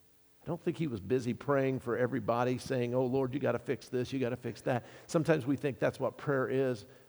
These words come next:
Prayer is being with the Father. And he spent time with the Father, and there he rested in the Father's arms. And there he heard his Father speak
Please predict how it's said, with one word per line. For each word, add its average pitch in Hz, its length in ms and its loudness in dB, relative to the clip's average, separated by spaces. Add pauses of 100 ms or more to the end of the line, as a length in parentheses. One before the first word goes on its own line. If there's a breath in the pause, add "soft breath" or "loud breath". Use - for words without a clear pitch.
(100)
Prayer 156 260 2
is 107 180 -4
being 113 280 -4
with 107 140 -6
the 107 60 -14
Father. 110 540 -6 (1300)
And 120 100 -2
he 135 60 2
spent 123 320 -6
time 123 280 0
with 110 120 -6
the 120 80 -8
Father, 110 500 -2 (360 soft breath)
and 113 100 -4
there 131 220 2
he 117 160 -2
rested 110 580 -2
in 107 100 -4
the 104 80 -6
Father's 104 400 -4
arms. 95 480 -8 (1400)
And 117 80 -8
there 131 200 4
he 123 40 2
heard 131 220 2
his 120 140 -6
Father 127 360 4
speak - 520 -6